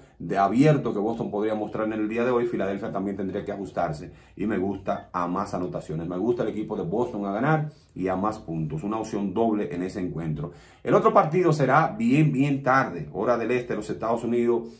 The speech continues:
diez de la noche, pero es un partido sumamente atractivo, en el que los Lakers de Los Ángeles estarán, eh, visitando la ciudad de San Francisco para enfrentar a Golden State Warriors.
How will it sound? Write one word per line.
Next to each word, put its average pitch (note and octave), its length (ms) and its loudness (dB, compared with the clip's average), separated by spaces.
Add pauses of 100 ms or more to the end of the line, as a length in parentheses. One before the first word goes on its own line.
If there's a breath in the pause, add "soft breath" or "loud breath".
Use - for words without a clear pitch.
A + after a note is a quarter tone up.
diez A2+ 300 0
de A#2 80 0
la G#2+ 80 0
noche, F#2 260 -2
pero A2 160 -4
es - 60 -4
un C#3 120 0
partido A#2+ 360 -2
sumamente A2+ 880 -2
atractivo, G#2+ 1000 -2 (300 loud breath)
en F2+ 120 -6
el F#2 80 -2
que G#2 100 -4
los G2 140 -4
Lakers A#2 320 -2
de A2+ 60 -4
Los A2+ 180 -4
Ángeles C#3+ 300 4
estarán, A2+ 440 -2 (280 loud breath)
eh, F#2+ 100 -6
visitando G#2 520 -2
la A2+ 60 0
ciudad G#2 180 -2
de G#2 100 -6
San A2 200 -6
Francisco F2+ 800 -6
para G#2 420 0
enfrentar G#2 560 -4
a F#2+ 40 -4
Golden F#2+ 340 -2
State F2+ 260 -4
Warriors. D#2 440 -2